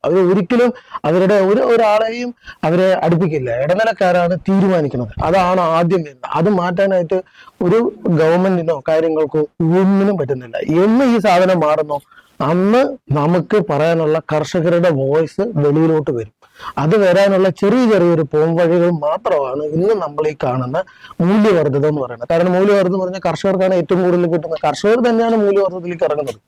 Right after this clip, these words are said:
അല്ലാതെ ഇടനിലക്കാരോ കാര്യങ്ങളോ ഒന്നുമല്ല. ആ കിട്ടുന്നത് കാശ്, അതേ സമയത്ത് കർഷകർ പറയാണ്, "കർഷകരുടെ കയ്യിൽ, എൻ്റെ കയ്യിൽ കുറച്ച് ഉരുളക്കിഴങ്ങുണ്ട്" എന്ന് പറഞ്ഞിട്ട് അവിടെ നിന്ന് വരുന്ന സമയത്ത് ആ നമുക്കറിയുന്നില്ല ഇവിടുത്തെ ഏത് കർഷകനാണ് ഉണ്ടാക്കുന്നത്,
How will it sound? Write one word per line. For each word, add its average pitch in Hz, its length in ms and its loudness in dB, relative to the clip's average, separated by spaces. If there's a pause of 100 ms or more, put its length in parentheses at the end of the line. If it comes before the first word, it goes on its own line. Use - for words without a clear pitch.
(340)
അല്ലാതെ 185 400 2 (260)
ഇടനിലക്കാരോ 180 720 2
കാര്യങ്ങളോ 180 380 0 (140)
ഒന്നുമല്ല. 196 400 -6 (400)
ആ 151 100 2
കിട്ടുന്നത് 220 560 0
കാശ്, 160 480 0 (200)
അതേ 175 220 0
സമയത്ത് 196 400 -2
കർഷകർ 208 320 0
പറയാണ്, 170 400 0
"കർഷകരുടെ 185 340 -2
കയ്യിൽ, 190 200 2
എൻ്റെ 180 240 0
കയ്യിൽ 180 300 -4 (380)
കുറച്ച് 170 360 0 (340)
ഉരുളക്കിഴങ്ങുണ്ട്" 156 680 0 (400)
എന്ന് 190 180 2
പറഞ്ഞിട്ട് 160 400 0 (100)
അവിടെ 170 240 0
നിന്ന് 175 260 2
വരുന്ന 160 180 2
സമയത്ത് 143 300 -2
ആ 147 100 2
നമുക്കറിയുന്നില്ല 185 720 2
ഇവിടുത്തെ 170 280 2
ഏത് 175 300 2
കർഷകനാണ് 170 600 0
ഉണ്ടാക്കുന്നത്, 180 500 0